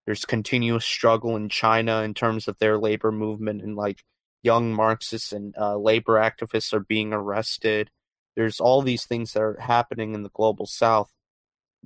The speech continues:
that suggest that, you know, the la-, the labor movement is alive. There's still, you know, programmist Marxists out there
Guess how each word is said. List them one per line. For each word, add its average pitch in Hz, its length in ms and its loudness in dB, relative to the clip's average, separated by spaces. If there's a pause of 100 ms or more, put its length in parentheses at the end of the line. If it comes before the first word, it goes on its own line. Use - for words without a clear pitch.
(100)
that 107 260 2 (420)
suggest 120 560 0
that, 107 200 6
you 107 100 -2
know, 104 240 2 (100)
the 113 100 -4
la-, 117 340 2 (340)
the 107 80 -8
labor 117 360 2
movement 120 480 -2
is 113 140 -4
alive. 110 580 4 (120)
There's 104 320 -2
still, 113 680 2 (300)
you 110 100 -6
know, 107 160 0
programmist 117 1000 -2
Marxists 117 600 0
out 113 300 2
there 98 320 -8